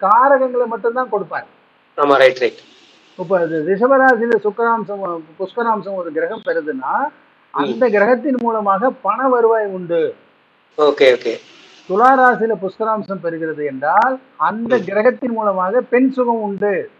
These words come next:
Speaker 2: ஓ, ஓகே, ஓகே.
Speaker 1: ரிஷப-, கடக ராசியில ஒரு கிரகம் பெ-, புஷ்கராம்சம் பெறுகினால் அந்த கிரகத்தின் மூலமாக சாப்பாடு வசதி உண்டு.
Speaker 2: ம்.
Speaker 1: அவ்வளவுதான். இந்த பையன் சுட சுட சோறு சாப்பிடுவான்,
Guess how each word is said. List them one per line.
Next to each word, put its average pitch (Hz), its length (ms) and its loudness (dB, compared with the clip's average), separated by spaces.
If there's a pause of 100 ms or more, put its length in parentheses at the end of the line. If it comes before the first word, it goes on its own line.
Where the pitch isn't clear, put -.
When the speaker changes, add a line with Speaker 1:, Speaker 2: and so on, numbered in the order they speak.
(340)
Speaker 2:
ஓ, 131 360 4
ஓகே, - 100 -10
ஓகே. 113 300 -4 (1160)
Speaker 1:
ரிஷப-, 165 520 -4 (120)
கடக 226 260 2
ராசியில 233 440 4
ஒரு 202 200 2
கிரகம் 196 380 -2
பெ-, 156 560 -4 (140)
புஷ்கராம்சம் 185 560 -4
பெறுகினால் 165 440 -4
அந்த 208 440 -2
கிரகத்தின் 226 440 0
மூலமாக 202 720 -2 (440)
சாப்பாடு 247 600 2
வசதி 214 420 2
உண்டு. 190 480 0 (600)
Speaker 2:
ம். 131 200 -6 (440)
Speaker 1:
அவ்வளவுதான். 185 400 0 (1300)
இந்த 202 180 0
பையன் 240 480 2
சுட 220 140 2 (160)
சுட 226 220 4
சோறு 208 280 -2
சாப்பிடுவான், 131 380 -4